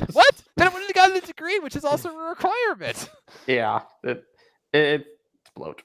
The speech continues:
Speaker 1: <laughs>
Speaker 2: It's, it's a, it's a vicious system and cycle, and that these guys don't help. Because again, fourteen hundred people just from them were now looking for other jobs. And then you throw in the couple thousand with Microsoft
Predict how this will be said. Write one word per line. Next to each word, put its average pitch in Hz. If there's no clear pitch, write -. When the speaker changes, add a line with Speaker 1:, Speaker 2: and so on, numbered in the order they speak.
Speaker 1:
<laughs> -
Speaker 2:
It's, 202
it's 160
a, 160
it's 170
a 170
vicious 143
system 110
and 107
cycle, 92
and -
that 135
these 151
guys 151
don't 151
help. 151
Because 127
again, 147
fourteen 185
hundred 196
people 151
just 143
from 180
them 175
were 131
now 135
looking 143
for 135
other 131
jobs. 120
And 120
then 127
you 127
throw 131
in 120
the 131
couple 135
thousand 117
with 110
Microsoft 147